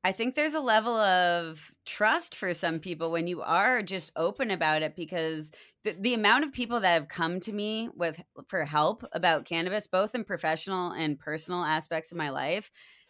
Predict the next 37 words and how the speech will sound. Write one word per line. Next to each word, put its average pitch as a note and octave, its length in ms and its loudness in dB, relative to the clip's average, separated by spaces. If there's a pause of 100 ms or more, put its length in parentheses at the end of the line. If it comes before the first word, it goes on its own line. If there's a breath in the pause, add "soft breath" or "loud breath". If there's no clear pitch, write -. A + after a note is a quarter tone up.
(200 soft breath)
that A3 240 8
makes E4 220 4
it G3+ 140 4
worth D#3+ 280 4
it F3 160 2
to E3 100 -8
me, D3+ 220 0
whether F#3 320 2
there F3+ 140 2
is E3 200 0
a G3 80 -6
stigma F#3 400 0
or F3+ 140 2
not. D#3 460 2
Like, D#3 320 0 (680)
I G#3 200 10
only A#3 280 4
hang G3+ 240 2
around F3+ 220 4
people, F3+ 260 0
as E3+ 280 4
what F#3 240 -2
Miyabi's E3 380 4
saying, D#3 280 0
that E3+ 200 4
are F3 480 4 (320 soft breath)
relatively G3 580 4
supportive F#3+ 560 0
or F#3+ 200 4
at E3 140 4
least G#3+ 320 -4
curious, G#3 600 0
respectfully F#3 720 0
curious D3+ 680 -2
about D#3+ 340 0
cannabis. D3+ 640 -4 (360 loud breath)
And, E3 760 2